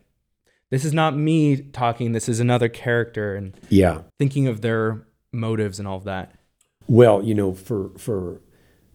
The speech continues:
Speaker 2: our, our show called, uh, Daughters of, of Eve, uh, it's not quite as simple as Cindy writes the female parts and I write the male parts. It's not quite that simple, but the two of us, uh, uh,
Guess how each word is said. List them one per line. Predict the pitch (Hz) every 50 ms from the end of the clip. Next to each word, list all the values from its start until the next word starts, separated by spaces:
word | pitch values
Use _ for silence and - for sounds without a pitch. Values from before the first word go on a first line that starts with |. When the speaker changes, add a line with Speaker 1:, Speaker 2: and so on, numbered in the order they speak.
| _ _ -
Speaker 2:
our, | 98 92 92 90 92 - - -
our | 98 92
show | - - - - 110 101 101 95 98 98 - -
called, | - 107 98 92 90 92 101
uh, | 92 90 90
Daughters | 92 95 98 101 92 98 98 95 90 - -
of, | 95 87 85 - - _ _ -
of | - 92 87 92 - -
Eve, | - 113 107 92 87 85 82 85 - - _ _ _ _ _ _ -
uh, | 98 90 85 82 80 - - _ _ _ _ _ _ _ _ _ _ _ _ _ _ _ _ _ _ _ _ _ _ _ _ _ -
it's | - 131 - - 147
not | 151 160 151 -
quite | - - 147 139 127 120
as | 101 -
simple | - 127 120 - 117 104
as | 98 95 - -
Cindy | 143 147 139 120
writes | 107 110 107 107 107 - -
the | - 104
female | - - 135 127 120 120 107 107
parts | 98 - - 123 117 - - - -
and | 107 104 110
I | 120 110
write | 101 107 107 101 -
the | - 98
male | 104 117 113 104
parts. | - - 98 87 - -
It's | 131 123
not | 156 196 - -
quite | - 139 135 131
that | - 107 92 92
simple, | - - 131 123 131 110
but | 92 87 123 110 - - - - - - - - _ _ -
the | 120 131
two | 127 - - 202 247 247
of | 208 120 120
us, | 113 104 104 - - - - - - _ _ _ -
uh, | 123 110 101 101 101 101 104 - _ _ _ _ -
uh, | 113 107 104 101 -